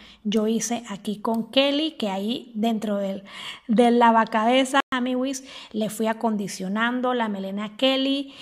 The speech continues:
y además de eso, le fui dando un masaje para que ella se relajara, porque sé que el proceso y la expectativa de uno es bien grande cuando ya se va a hacer,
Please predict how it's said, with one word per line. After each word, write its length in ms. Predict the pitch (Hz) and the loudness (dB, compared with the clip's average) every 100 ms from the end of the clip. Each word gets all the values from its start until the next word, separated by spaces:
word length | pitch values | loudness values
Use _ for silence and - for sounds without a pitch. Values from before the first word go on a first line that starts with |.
| - - | -20 -6
y 140 | 226 | -2
además 460 | 214 202 202 220 214 | 0 0 -2 -2 0
de 260 | 233 247 | 0 0
eso, 440 | 262 - 285 320 - - - - | 0 -2 -4 -4 -12 -20 -20 -8
le 220 | 208 202 | -4 -4
fui 180 | 202 208 | -4 -4
dando 320 | 202 202 208 226 | -4 -4 -4 -2
un 180 | 220 | 0
masaje 480 | 214 214 214 214 240 | 0 -2 -4 -4 -4
para 240 | 233 180 180 | -4 -6 -6
que 120 | 175 | -8
ella 140 | 180 | -8
se 160 | 185 208 | -6 -8
relajara, 600 | 190 185 190 247 269 269 | -6 -6 -2 0 0 -2
porque 280 | 214 - 185 | -8 -8 -8
sé 220 | 202 196 | -8 -6
que 80 | 220 | -6
el 80 | |
proceso 720 | 214 185 - 196 185 220 226 - | -6 -8 -6 -6 -6 -6 -8 -4
y 140 | 240 | 0
la 120 | 220 208 | 0 0
expectativa 840 | 214 - 196 - 180 294 240 196 | -6 -8 -8 -8 -2 0 2 0
de 80 | 185 | 0
uno 280 | 226 233 233 | 0 0 0
es 160 | 214 214 | -4 -2
bien 380 | 180 233 262 | 0 2 2
grande 420 | 254 233 226 226 240 | 2 2 2 0 -2
cuando 360 | 214 208 202 - | -4 -2 -2 -4
ya 220 | 185 180 | -6 -6
se 140 | 202 | -6
va 80 | 180 | -8
a 20 | |
hacer, 300 | 175 220 262 | -6 -6 -8